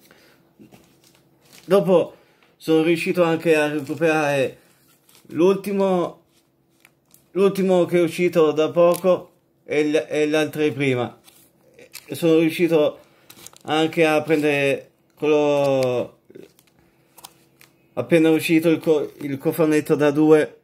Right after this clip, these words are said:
di Shaman King, l'uno e il due assieme. E i primi se-, e anche i primi,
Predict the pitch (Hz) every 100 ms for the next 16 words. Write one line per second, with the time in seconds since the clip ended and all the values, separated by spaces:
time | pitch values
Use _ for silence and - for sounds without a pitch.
0 | _ - 135 143 131 156 151 151 151 160
1 | 151 170 165 _ _ _ _ _ _ _
2 | - 156 165 156 147 151 160 151 156 156
3 | 160 170 170 _ _ _ _ _ _ _
4 | _ _ - _ _ _ _ _ _ _
5 | _ _ _ _ _ - _ - 165 165
6 | 165 180 175 170 170 147 - - 127 165
7 | 156 147 165 160 170 160 165 175 170 165
8 | 156 -